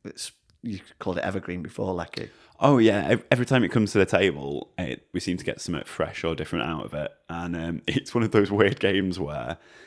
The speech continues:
Speaker 2: it's so easy to pick up and play after not playing it for ages that you can leave it for, like, eighteen months and come back to it. And within a few turns, I've remembered how to play it.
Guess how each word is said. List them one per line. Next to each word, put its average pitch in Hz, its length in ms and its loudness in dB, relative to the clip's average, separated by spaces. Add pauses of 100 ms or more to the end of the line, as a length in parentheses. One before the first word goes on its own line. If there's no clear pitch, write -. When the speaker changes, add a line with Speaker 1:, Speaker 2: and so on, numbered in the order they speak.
(240)
Speaker 2:
it's - 280 0
so 110 440 2
easy 95 480 -4
to 87 360 -2
pick - 160 -8
up - 100 -16
and 80 100 -12
play 85 380 -4
after - 180 -14
not - 160 -6
playing 87 280 -6
it - 80 -12
for - 100 -10
ages 60 580 -12 (360)
that 92 180 -8
you 67 100 -6
can 90 240 -6
leave 101 220 -8
it - 120 -12
for, 73 100 -14
like, 78 160 -12
eighteen 82 360 -10
months 82 280 -6
and - 80 -20
come 82 140 -6
back - 200 -12
to 85 140 -10
it. - 120 -10
And 80 120 -8
within 87 180 -6
a - 40 -8
few 82 200 -6
turns, 80 460 -6 (100)
I've 80 160 -8
remembered 87 540 -2
how 82 120 -8
to - 140 -14
play 90 240 -8
it. - 200 -10